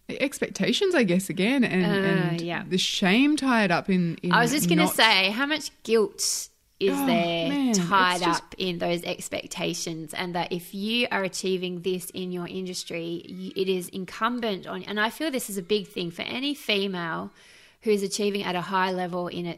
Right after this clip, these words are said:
Speaker 2: particularly male-dominated industry, it, it's not, not just an expectation, it's like a requirement that
Speaker 1: Yep.
Speaker 2: they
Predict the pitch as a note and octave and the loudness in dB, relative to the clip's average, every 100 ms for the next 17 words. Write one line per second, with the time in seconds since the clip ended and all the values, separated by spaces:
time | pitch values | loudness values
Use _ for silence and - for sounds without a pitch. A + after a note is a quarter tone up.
0 | - F#3+ - A#3+ A#3 G3+ F#3+ F#3 F3 F3 | -8 -10 -6 -6 -6 -4 -2 -2 -2 -4
1 | F3+ F3 F3 F3 F3 F3 E3+ E3+ F3 F3+ | -4 -4 -6 -6 -6 -6 -6 -6 -6 -6
2 | F3 - - - A3 A#3 _ _ _ _ | -6 -6 -8 -8 -10 -12 _ _ _ _
3 | A#3 - - - G3+ G3+ B3 C4+ - - | -2 -2 -10 -2 -2 -2 -4 -6 -6 -8
4 | A#3+ - C4+ A#3 G3+ - - F#3 - F#3 | -8 -6 -6 -2 -2 -2 -4 -4 -2 0
5 | G3+ G3 F3 F3 F3+ - B3+ E4+ E4+ C#4+ | 0 0 -4 -6 -6 -4 -4 -2 -4 -6
6 | - - F#3+ G3 A3+ G#3 F3 D3+ - - | -14 -8 0 2 2 0 -6 -8 -12 -8
7 | - - - - F#3+ F3 G3+ F#3 F#3+ F#3+ | -10 -10 -16 -6 -2 -2 -2 -2 -2 -2
8 | F#3+ | -6